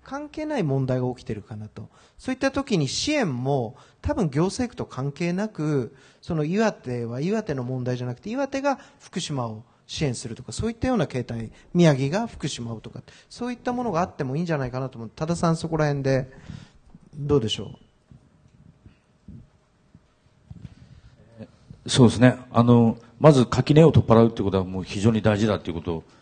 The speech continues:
Speaker 2: 大前提です。で、あの、松永さんにこの間連れてってもらったんですよね、福島ね。ずーっと、えっと、本当に、その時に原田さんともお会いして、飯舘村も行って、南相馬も行って、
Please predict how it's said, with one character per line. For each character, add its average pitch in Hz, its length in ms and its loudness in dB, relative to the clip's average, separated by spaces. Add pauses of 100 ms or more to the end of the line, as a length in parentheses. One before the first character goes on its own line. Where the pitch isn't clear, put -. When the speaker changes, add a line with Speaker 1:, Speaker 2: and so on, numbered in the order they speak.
(360)
Speaker 2:
大 98 160 0
前 101 120 -2
提 87 180 -6
で 80 80 -8
す。 - 160 -14 (420)
で、 123 320 4 (440)
あ 113 120 0
の、 107 480 -2
松 131 240 2
永 175 160 4
さ 127 120 2
ん 113 40 0
に 110 80 0
こ 120 100 4
の 123 80 6
間 123 120 4
連 127 260 -2
れ 147 60 6
て - 0 -
っ 143 40 6
て 143 60 -4
も 123 120 0
ら 104 40 2
っ - 20 -2
た 110 120 -4
ん - 20 0
で 95 60 -6
す - 40 -16
よ 104 60 -4
ね、 107 80 2
福 98 180 -2
島 101 240 -4
ね。 107 260 0
ず 120 100 0
ー 127 200 0
っ - 40 -14
と、 113 340 0 (440)
え 104 100 -2
っ - 20 0
と、 107 300 -2 (260)
本 117 120 -6
当 131 100 2
に、 113 180 0 (220)
そ - 160 -2
の 127 40 -2
時 143 140 0
に 127 60 2
原 120 200 2
田 107 60 -2
さ 107 140 -4
ん 104 160 -8
と - 160 -10
も 104 160 -2
お 101 40 2
会 101 80 2
い - 40 -2
し - 80 -8
て、 98 260 -2 (380)
飯 113 120 2
舘 117 220 4
村 117 200 8
も 107 120 2
行 98 80 -2
っ - 40 -20
て、 - 360 -8 (580)
南 117 300 4
相 127 160 6
馬 113 140 0
も 101 100 -6
行 92 80 -10
っ - 20 -20
て、 - 300 -6